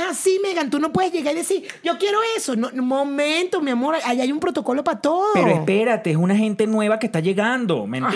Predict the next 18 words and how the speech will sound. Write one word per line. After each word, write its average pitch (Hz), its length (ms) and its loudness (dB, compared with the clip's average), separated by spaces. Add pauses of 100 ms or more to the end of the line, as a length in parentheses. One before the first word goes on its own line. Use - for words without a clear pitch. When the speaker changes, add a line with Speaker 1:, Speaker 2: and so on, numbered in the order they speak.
(160)
Speaker 2:
entiendes? 427 300 0
Speaker 1:
Entonces 339 340 -2
tiene 403 180 0
que 415 80 -4
adaptar 349 320 -2
el 311 60 -6
protocolo 359 440 -4
de 370 140 -2
ellos. 403 140 -4
¿Cómo 330 180 -6
va 370 80 -2
a 370 40 -4
llegar 392 200 -2
y 269 80 2
Speaker 2:
Pero 165 200 2
Speaker 1:
que, - 40 -6
Speaker 2:
poco 156 280 2
a - 40 2